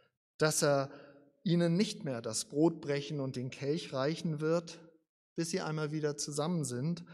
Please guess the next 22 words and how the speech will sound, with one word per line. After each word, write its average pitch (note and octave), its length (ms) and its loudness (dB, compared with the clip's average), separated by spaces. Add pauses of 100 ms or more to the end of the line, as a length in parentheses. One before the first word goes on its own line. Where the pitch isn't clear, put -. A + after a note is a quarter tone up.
(240)
sondern D3+ 540 2
das C#3+ 220 -4
müssen D#3 280 -2
sie F3+ 160 -2
jetzt - 340 -2
tun. A2 340 -6 (800)
Er D3+ 160 4
wird E3+ 180 0
nicht A3 240 2
mehr D3+ 160 2
das C3+ 240 -2
Wort D#3 260 -2
für E3+ 160 0
sie D3 160 -2
führen, F#3+ 600 2
wenn E3 140 6
die D#3+ 100 0
Pharisäer D3+ 600 0
und D#3+ 120 -2
Schriftgelehrten C#3 800 -4
ihnen C#3+ 240 -2
entgegentreten. B2+ 1000 -6